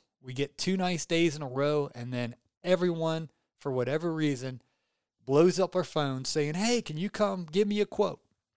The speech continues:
And everyone's wanting their landscape done. I, I honestly, the main week here in Georgia, we have the Masters Golf Tournament. And, oh my gosh, everyone's seeing the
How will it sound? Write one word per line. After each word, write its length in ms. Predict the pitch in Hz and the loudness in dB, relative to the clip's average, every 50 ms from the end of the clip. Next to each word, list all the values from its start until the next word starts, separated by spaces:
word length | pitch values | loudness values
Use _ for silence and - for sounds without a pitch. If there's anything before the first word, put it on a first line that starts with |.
| _ _ _ _ _ _ - | _ _ _ _ _ _ -14
And 140 | 120 113 113 | -14 -10 -2
everyone's 480 | 131 160 170 190 185 175 175 165 151 147 | 0 0 2 2 2 0 -2 -2 -2 -4
wanting 220 | 147 - 151 139 | -4 -4 -4 -6
their 100 | 131 127 | -6 -6
landscape 500 | 131 139 139 143 127 - - - 113 - | -4 -4 -4 -6 -6 -8 -8 -10 -10 -8
done. 140 | - 123 123 - | -8 -12 -10 -6
I, 160 | 151 180 180 | -6 -4 -4
I 20 | 175 | -2
honestly, 760 | 180 208 208 220 247 254 247 214 - - 170 151 135 123 - _ _ _ _ _ _ _ _ _ _ _ _ 135 | -2 0 4 4 4 4 2 -2 -2 -2 -2 -4 -4 -4 -8 _ _ _ _ _ _ _ _ _ _ _ _ -6
the 120 | 131 147 | -4 -4
main 520 | 143 143 151 165 185 202 220 208 185 147 139 | -4 -2 -2 0 0 0 0 0 -2 -4 -6
week 280 | 151 170 180 180 - | -6 -6 -6 -8 -10
here 260 | - - 170 165 160 156 | -10 -6 -4 -2 -2 -2
in 180 | 139 120 110 | -4 -6 -8
Georgia, 500 | 98 - 123 123 143 151 147 156 160 160 _ _ _ _ _ _ _ _ _ _ _ - - - - | -6 -4 0 0 0 0 0 -2 -4 -4 _ _ _ _ _ _ _ _ _ _ _ -20 -20 -16 -8
we 140 | 143 147 147 | -4 -2 0
have 200 | 143 143 139 123 | 0 0 0 -2
the 60 | 120 | -4
Masters 480 | 120 120 123 135 131 - - 151 131 117 | -4 -4 -2 -2 -4 -4 -4 -8 -8 -6
Golf 280 | - 135 139 143 - | -4 -4 -4 -4 -4
Tournament. 460 | - - 156 151 151 151 156 156 151 _ _ _ _ _ _ - | -6 -10 -10 -8 -8 -8 -8 -10 -10 _ _ _ _ _ _ -16
And, 300 | - 110 113 117 123 - - | -10 -8 -8 -8 -8 -8 -6
oh 220 | 165 160 156 139 120 | -4 -2 -2 -2 -4
my 160 | 110 104 104 | -6 -8 -12
gosh, 300 | 107 - 135 110 101 - | -8 -6 -6 -6 -4 -4
everyone's 400 | 151 151 165 170 160 147 135 - | -4 -4 -2 -4 -4 -4 -6 -6
seeing 280 | - - 160 156 151 139 | -6 -6 -6 -6 -6 -4
the 180 | 127 123 107 | -6 -6 -8